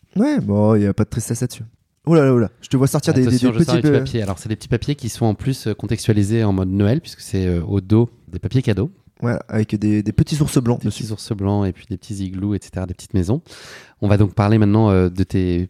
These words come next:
Speaker 1: six courses épiques. Merci, euh, Alex, d'avoir fait, euh, cette, euh, introduction et réintroduction, euh,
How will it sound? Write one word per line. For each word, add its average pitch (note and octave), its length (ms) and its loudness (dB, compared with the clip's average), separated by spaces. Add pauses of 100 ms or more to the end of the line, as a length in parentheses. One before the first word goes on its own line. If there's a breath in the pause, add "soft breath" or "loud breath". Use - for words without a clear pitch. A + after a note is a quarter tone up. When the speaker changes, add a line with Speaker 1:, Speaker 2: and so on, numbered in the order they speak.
Speaker 1:
six - 280 -8
courses - 260 0
épiques. B2+ 200 -2
Merci, G#2+ 320 0
euh, F2+ 140 2 (100)
Alex, F#2+ 380 -2
d'avoir F2 240 0
fait, - 140 -2
euh, E2+ 140 0 (120)
cette, - 300 -8
euh, E2+ 180 -2
introduction G2 640 0
et F2+ 40 2
réintroduction, F#2+ 680 0
euh, F2 120 -6